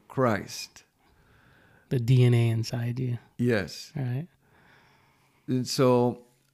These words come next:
Speaker 1: um, the next three Beatitudes are about releasing. So the first four are about receiving.
Speaker 2: Mm.
Speaker 1: The next three are about releasing.
Speaker 2: Wow.
Speaker 1: And then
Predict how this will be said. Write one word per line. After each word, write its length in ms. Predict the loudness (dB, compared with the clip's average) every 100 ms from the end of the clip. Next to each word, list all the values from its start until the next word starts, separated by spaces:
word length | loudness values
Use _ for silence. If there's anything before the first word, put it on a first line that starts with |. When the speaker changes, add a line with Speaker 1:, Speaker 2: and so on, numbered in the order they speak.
| _ -2
Speaker 1:
um, 320 | 0 0 -2
the 360 | -6 0 2 2
next 480 | 0 -2 -4 -8 -2
three 400 | 2 2 2 0
Beatitudes 840 | 0 0 0 -2 -4 -4 -4 -6 -6
are 340 | -2 0 -2 -4
about 400 | -4 -2 -2 -2
releasing. 920 | -2 -2 0 0 0 -2 -2 -4 -8 _ _ _ _ _ _ _ _ _
So 180 | -6 -2
the 140 | 0 -2
first 380 | 0 0 -2 -4
four 300 | -2 2 2 2
are 40 |
about 460 | 0 0 0 -2 -4
receiving. 760 | -4 -4 -2 0 0 -4 -6 _ _ -10
Speaker 2:
Mm. 160 | -6
Speaker 1:
The 120 | -2 0
next 560 | 0 -2 -4 -12 -14 -20 _ _
three 420 | -2 2 4 4
are 280 | 2 2 2
about 400 | 2 2 0 0
releasing. 800 | -2 0 2 2 2 -2 -4 -6 _ -16
Speaker 2:
Wow. 220 | -14 -14 -6
Speaker 1:
And 180 | -2 0
then 400 | 2 2 2 -2